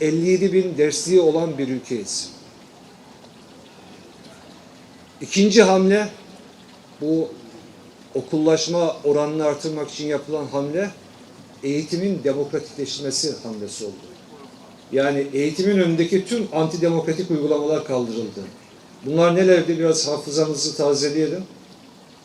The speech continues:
Bu ülkede başörtüsü yasağı vardı. Kadınlarımızın başörtüsü nedeniyle en temel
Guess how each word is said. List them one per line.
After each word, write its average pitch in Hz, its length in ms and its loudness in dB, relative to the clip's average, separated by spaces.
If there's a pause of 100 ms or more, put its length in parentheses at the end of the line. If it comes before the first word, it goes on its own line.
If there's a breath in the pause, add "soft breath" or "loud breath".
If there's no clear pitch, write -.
(460)
Bu 143 40 -4
ülkede 175 380 0
başörtüsü 139 440 -6
yasağı 131 280 -4
vardı. 101 360 -8 (2500)
Kadınlarımızın 170 880 2 (1400)
başörtüsü 190 760 4
nedeniyle 175 840 4 (140)
en 202 240 2
temel 175 420 0